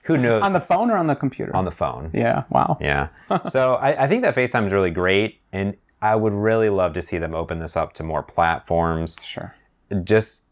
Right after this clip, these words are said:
Speaker 1: I understand that it's
Speaker 2: It's a great vendor lock-in story, though. Like, the marketing people must love it. Sorry to keep bringing everything back to marketing, but <laughs>
Speaker 1: To me, FaceTime's different than iMessage, though, because FaceTime,
Speaker 2: Mm.
Speaker 1: you're not storing anything, you're making a call.
Speaker 2: That's true.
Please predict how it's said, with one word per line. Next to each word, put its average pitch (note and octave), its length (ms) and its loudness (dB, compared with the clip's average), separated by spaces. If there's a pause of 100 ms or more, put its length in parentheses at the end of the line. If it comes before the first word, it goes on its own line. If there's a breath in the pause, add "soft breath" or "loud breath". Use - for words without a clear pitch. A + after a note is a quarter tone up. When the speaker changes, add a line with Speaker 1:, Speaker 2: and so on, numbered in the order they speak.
(140)
Speaker 1:
I G2+ 160 4
understand F#2+ 540 2
that D#2+ 380 0
it's - 600 -6
Speaker 2:
It's - 120 -6
a A#2 60 0
great A2 300 2
vendor G#2+ 300 -2
lock-in A2 420 -2
story, A2+ 360 -4
though. A#2 180 -2
Like, A#2+ 160 0
the B2 80 2
marketing A#2+ 400 2
people A#2 240 -6
must - 260 -8
love - 200 -6
it. - 240 -8
Sorry F3+ 260 0
to E3 60 2
keep E3 200 0
bringing C#3+ 300 2
everything D3 340 2
back C#3 240 2
to E3 60 0
marketing, C#3+ 480 0
but D#3+ 300 0
<laughs> - 0 -
Speaker 1:
To C3+ 200 0
me, F3 220 2
FaceTime's C#3+ 680 -2
different B2+ 380 -2
than G#2+ 140 -2
iMessage, G2+ 800 -2
though, D#2 180 2
because F2 360 -2
FaceTime, C3+ 520 2
Speaker 2:
Mm. G#2+ 80 2
Speaker 1:
you're G#2 80 2
not A2 180 2
storing A2 480 2
anything, F2+ 280 -2
you're E2+ 100 -2
making E2+ 300 -4
a D2+ 80 -6
call. F2 760 2
Speaker 2:
That's - 220 -2
true. - 260 -12